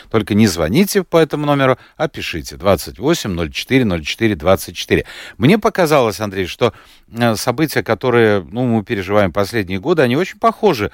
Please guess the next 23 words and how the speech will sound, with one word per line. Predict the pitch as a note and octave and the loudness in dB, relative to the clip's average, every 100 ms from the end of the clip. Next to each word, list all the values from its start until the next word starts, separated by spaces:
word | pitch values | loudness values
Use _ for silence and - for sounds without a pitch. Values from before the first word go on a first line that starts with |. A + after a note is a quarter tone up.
| - - - | -10 -20 -6
на | A2 | -2
то, | C#3 | -2
что | - G#2 | -4 -2
происходило | A2+ G#2 A#2+ A2+ A#2+ G2+ | 0 0 -2 0 2 2
в | |
Латвии, | G#2+ D#3+ - | 2 2 0
особенно | G#2 - C3 B2 | -4 -2 -4 -4
в | F2+ | -2
двадцатые | G2+ A2 - A#2+ G2 F2 D2 | -2 -2 0 -2 -2 -10 -14
годы, | C#2 C#2+ B1+ - - - | -16 -16 -18 -20 -20 -12
э, | E2 F2 | -4 -4
прошлого | D#2 A#2 - F2+ D#2+ D#2+ | 0 0 0 -8 -8 -8
столетия. | - - F#2 G#2 F#3+ - D3 - - _ | -10 -6 0 2 2 2 -2 -2 -12 _
Здесь, | F2+ G#2+ F#3 - - | -6 0 0 -2 0
э, | C3 A2+ G#2 | 2 2 0
достаточно | F#2+ F#2+ D3 D#3+ - G2+ | -2 -2 -2 -4 -8 -8
много | F#2 A2 D3 C3 F#2+ | -2 -2 2 2 0
представителей, | D#2+ F#2 - F2+ A#2+ - A2 G2 D#2+ - - - | -4 -14 -10 -6 -6 -6 -2 -2 -4 -18 -20 -14
м, | F2+ F#2 F2+ | -10 -6 -2
российской | F#2+ F#2+ B2+ - B2 | -2 -2 -6 -2 -2
оппозиции, | - A2+ G2 G#2 - | 0 -2 0 -4 -6
так | C3+ D#2+ | -2 -4
назовём | D2 D#2+ F2 D2 B1+ | -4 -6 -6 -6 -12